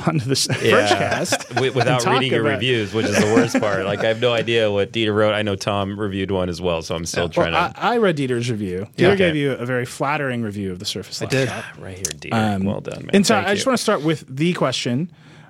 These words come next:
Speaker 1: Uh, I think we have written in some collection of Verge people, uh, the, "What is the best Windows laptop? What is the canonical Windows laptop story since our Engadget days?"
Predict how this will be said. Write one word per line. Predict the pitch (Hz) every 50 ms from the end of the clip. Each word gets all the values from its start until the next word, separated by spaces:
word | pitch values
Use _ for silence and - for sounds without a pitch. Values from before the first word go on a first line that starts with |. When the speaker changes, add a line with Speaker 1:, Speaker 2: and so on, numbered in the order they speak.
| - - -
Speaker 1:
Uh, | 123 123 123 120 117 117 113 - _ - - -
I | 160 180 196
think | - 233 220 - - _ _ -
we | 139 123 131 143 160 170 170
have | 156 185 170 143
written | 135 127 135 - 127 131 135 151 160 156 - -
in | 143 131 127
some | 120 - 151 139 131 127 123
collection | - - 160 120 127 127 - - - 131 131 127
of | 123 117 113
Verge | 113 120 117 139 127 123 120 - -
people, | - 117 110 - 110 104 107 117 120 - - - - - - - - -
uh, | 120 120 117 117 - -
the, | 120 135 127 123 120 120 120 -
"What | - 113 131 156 190 208
is | 196 156 139
the | 170 160 135
best | 120 143 135 127 - - -
Windows | 131 131 135 131 127 120 -
laptop? | 123 113 113 - - 127 117 110 -
What | 139 147
is | 147 135 123
the | 127
canonical | - - - - 139 139 170 196 202 190 175 - - 151 135 131
Windows | 139 139 139 135 131 120 113
laptop | 120 120 110 107 - - 107 104
story | - - - 113 107 107 101 101 95 95 - - - - - - - - -
since | - - - 135 127 -
our | 139 120 - -
Engadget | 147 139 135 120 107 92 92 95 90 -
days?" | - 90 78 76 - - - -